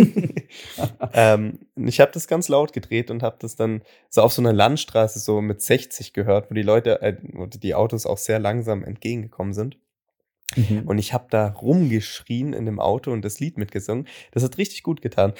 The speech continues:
Speaker 1: Sah von außen wahrscheinlich, äh, ziemlich weird aus.
Speaker 2: Vermutlich,
Speaker 1: So,
Speaker 2: ja.
Speaker 1: weil ich hab wirklich geschrien so. <laughs> Ähm, aber kann ich nur empfehlen, einfach mal die Musik laut drehen und einfach mal Vollgas mitgrölen,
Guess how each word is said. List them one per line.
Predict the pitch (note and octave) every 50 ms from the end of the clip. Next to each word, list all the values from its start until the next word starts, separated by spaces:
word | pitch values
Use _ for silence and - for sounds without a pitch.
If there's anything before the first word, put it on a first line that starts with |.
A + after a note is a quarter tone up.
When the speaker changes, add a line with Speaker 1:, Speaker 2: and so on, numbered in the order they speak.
| - - -
Speaker 1:
Sah | - - C#3 E3
von | - E3+ D3
außen | - - C3+ E3+ F#3 - E3
wahrscheinlich, | D3 C#3+ - - C#3+ C#3+ C#3+ C#3+ C#3+ - - - -
äh, | B2 B2 A#2+ A#2
ziemlich | - - - C3+ C3 B2 - - -
weird | G#2+ G#2 G#2+ B2 - - -
aus. | - D#3+ F#3 B3 - - - _ _ _ _ _ _ _ _ _ _ _ _ _ _ _ _
Speaker 2:
Vermutlich, | - - - - A#2+ B2 B2 A#2 A2+ B2 C#3+ D3 -
Speaker 1:
So, | A2+
Speaker 2:
ja. | G#2+ G#2+ D3 - - _
Speaker 1:
weil | - A#2+
ich | A#2 -
hab | A#2 A2+ - _ _ _
wirklich | - A#2+ C3+ B2 B2+ B2 - G#2+ G#2+ - -
geschrien | - A2+ - - - B2+ A#2 A#2 A#2 A#2 A#2
so. | G2 - - B2+ - - _ _ _ C#3+ B2+ -
<laughs> | - D3+ - - - B2+ - - - - - - - - G3+ G3+ - D3+ -
Ähm, | - A2+ G#2+ G#2+ G#2+ G#2+ G#2+ G#2+ - -
aber | - G#2+ A2 C#3 D3+ D3+ - -
kann | - - C#3+ C#3 D3+
ich | D3+ -
nur | D3 C#3+
empfehlen, | B2+ B2 - - C3 C#3 D#3 D#3
einfach | - C3+ - - C3
mal | B2+ B2 A#2+
die | A#2
Musik | A#2 A#2+ A#2+ B2 C#3 - -
laut | - G2+ B2 C#3+ - -
drehen | - C3+ C3
und | - A2 A2 - - - -
einfach | B2+ A#2+ B2 A2+
mal | A2 A2
Vollgas | - - - B2+ B2+ C3+ B2 A2+ A2 - -
mitgrölen, | B2+ B2 - - - G#2+ G#2 A2 B2 C3 B2+